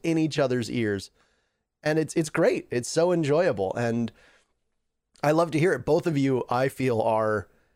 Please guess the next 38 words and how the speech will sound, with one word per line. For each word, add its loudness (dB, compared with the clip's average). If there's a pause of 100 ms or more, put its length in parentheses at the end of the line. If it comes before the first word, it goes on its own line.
(220)
exceptionally -2
gifted -2
when -2
it -4
comes -2
to -4
getting -2
under -2
people's -4
skins. -6 (600)
And -2 (100)
I 2
wanna 2
hear -2
more 4
of 0
that. -2
I 0
think -2
it -2
gives -2
the, -2
the -6
sport -4
personality. 0
And 0
as -2
long 0
as -2
you're 0
not -2
being -2
mean, -2 (720)
then 0
who -2
gives 0
a -6
shit, -8